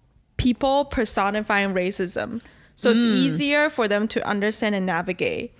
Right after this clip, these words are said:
Speaker 2: Mm-hmm.
Speaker 1: And, you know, they link racism through certain symbols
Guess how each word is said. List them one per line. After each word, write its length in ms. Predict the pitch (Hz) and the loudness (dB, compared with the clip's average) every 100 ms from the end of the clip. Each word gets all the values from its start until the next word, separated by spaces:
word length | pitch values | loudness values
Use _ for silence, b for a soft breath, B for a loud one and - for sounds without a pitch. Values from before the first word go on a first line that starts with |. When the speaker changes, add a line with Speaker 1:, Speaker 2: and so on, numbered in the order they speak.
| b b b | b b b
Speaker 2:
Mm-hmm. 160 | 202 202 | 0 4
Speaker 1:
And, 540 | 208 202 220 214 196 - - | 4 4 4 2 -2 -10 -6
you 140 | 233 233 | 0 2
know, 180 | 226 | 2
they 200 | 233 220 208 | 2 2 2
link 380 | 196 214 247 - | 2 0 -2 -2
racism 720 | 202 196 208 214 226 220 220 214 _ - - - | 0 2 2 0 2 2 0 -2 _ -20 -20 -10
through 240 | - 226 226 | -2 2 2
certain 340 | 233 196 208 | 2 2 0
symbols 680 | 220 196 190 208 233 277 | 0 -2 0 0 2 0